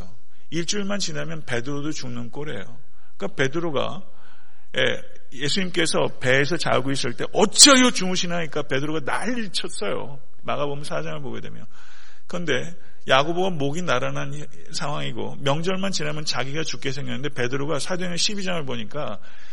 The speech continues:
이게 속이 있는지 없는지 어떻습니까? 자더라고요. 그래서 이렇게 옆구리를 걷어 차가지고 겨우 깼어요. 혹시 여러분도 불면의 밤이 있으시면,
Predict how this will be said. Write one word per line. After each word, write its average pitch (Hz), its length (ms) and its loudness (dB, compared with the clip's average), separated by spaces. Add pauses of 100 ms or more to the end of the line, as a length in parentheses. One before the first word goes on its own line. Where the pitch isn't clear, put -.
(100)
이게 117 140 -2
속이 208 380 2
있는지 165 420 2
없는지 139 360 0
어떻습니까? 117 720 -2
자더라고요. 127 920 -2 (1700)
그래서 196 260 0 (160)
이렇게 165 240 0
옆구리를 185 420 2
걷어 147 280 0
차가지고 269 560 0
겨우 - 380 0
깼어요. 151 480 0 (1800)
혹시 226 160 0
여러분도 139 520 0
불면의 139 500 0
밤이 120 340 -2
있으시면, 107 760 -2